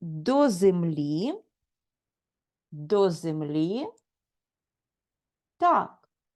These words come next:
окремо. І усе зрозумів. Острів, до якого пристав наш корабель, було зроблено з чудового голландського сиру. Так,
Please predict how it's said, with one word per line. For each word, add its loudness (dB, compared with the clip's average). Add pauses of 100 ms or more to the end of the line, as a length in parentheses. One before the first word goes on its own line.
(160)
окремо. -4 (800)
І 0
усе 0 (180)
зрозумів. 2 (880)
Острів, 2 (180)
до 0
якого 4
пристав 2
наш 0
корабель, 0 (560)
було 4
зроблено 0 (100)
з -20
чудового 2
голландського 2
сиру. -6 (920)
Так, 2